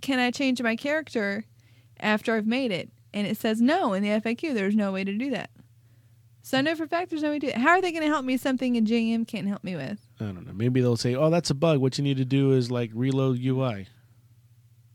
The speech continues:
Speaker 1: Maybe, but
Speaker 2: That's all I'm saying.
Speaker 1: I'm just saying, I am less than impressed with their, so far, stellar customer service. Um,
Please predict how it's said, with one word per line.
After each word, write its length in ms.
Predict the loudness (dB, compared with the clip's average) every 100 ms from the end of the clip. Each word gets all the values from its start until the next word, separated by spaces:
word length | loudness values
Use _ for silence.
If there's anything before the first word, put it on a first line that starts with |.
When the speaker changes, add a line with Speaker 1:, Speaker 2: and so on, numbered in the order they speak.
| _ -6
Speaker 1:
Maybe, 480 | -4 -4 -6 -10 -4
but 360 | -2 0 -2 -6 -16 _ _ _ -20 _ _ _ _ _ _ _ _ _ _ -2
Speaker 2:
That's 180 | -2 0
all 80 |
I'm 120 | -4 -8
saying. 280 | -10 -14 -14 _ _ -8
Speaker 1:
I'm 220 | -6 -6
just 160 | -8 -6
saying, 340 | -4 -4 -4
I 140 | -4
am 400 | -2 -2 -4 -8 -14 -20 -20 -20 _ -6
less 280 | 0 2 0
than 160 | -2 -2
impressed 460 | 0 0 0 -2
with 140 | -6 -2
their, 400 | -2 0 -2 -4
so 220 | -6 -6
far, 280 | -4 -4 -4
stellar 800 | -8 -14 -2 0 0 0 -4 -6
customer 540 | -8 -10 -10 -10 -10 -10
service. 680 | -14 -20 -10 -8 -6 -8 -12 -20 _ _ _ _ _ _ _ -10
Um, 460 | -6 -6 -8 -12